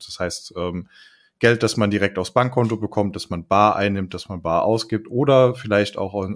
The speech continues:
aus verschiedenen Investments kommt, das heißt Dividendenzahlungen, Zinsen, wenn man Immobilien vermietet, die Mieteinkünfte zählen da dazu, bei Kapitalerträgen,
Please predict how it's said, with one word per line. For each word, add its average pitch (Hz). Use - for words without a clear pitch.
aus 98
verschiedenen 101
Investments 113
kommt, 107
das -
heißt 90
Dividendenzahlungen, 104
Zinsen, 110
wenn 104
man 117
Immobilien 127
vermietet, 110
die 113
Mieteinkünfte 107
zählen 98
da 92
dazu, 95
bei 90
Kapitalerträgen, 101